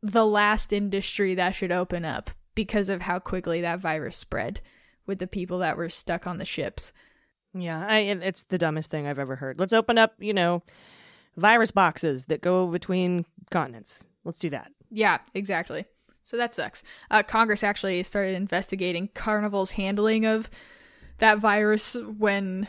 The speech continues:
Speaker 1: the virus, when the outbreak first started. So they're, they're already being investigated for that. Again, it's just nonsensical for them to try to be one of the first industries to open back up.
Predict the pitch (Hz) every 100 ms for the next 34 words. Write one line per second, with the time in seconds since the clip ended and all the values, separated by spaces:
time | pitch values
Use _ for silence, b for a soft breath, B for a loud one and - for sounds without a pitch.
0 | - 190 175 190 185 185 196 202 - -
1 | - 196 190 185 180 185 185 180 185 175
2 | - 180 - 185 175 165 175 - 196 170
3 | 170 175 - 196 196 180 180 _ 180 190
4 | 196 185 185 185 190 190 185 175 180 185
5 | 190 175 165 185 170 160 165 170 - _
6 | _ - 202 202 214 185 180 - 190 -
7 | 190 185 - 185 180 190 175 180 190 175
8 | 196 185 185 180 180 190 180 185 b b
9 | b b _ 214 220 240 220 262 262 269
10 | 262 269 - 233 - - 233 262 254 254
11 | 262 - 269 196 -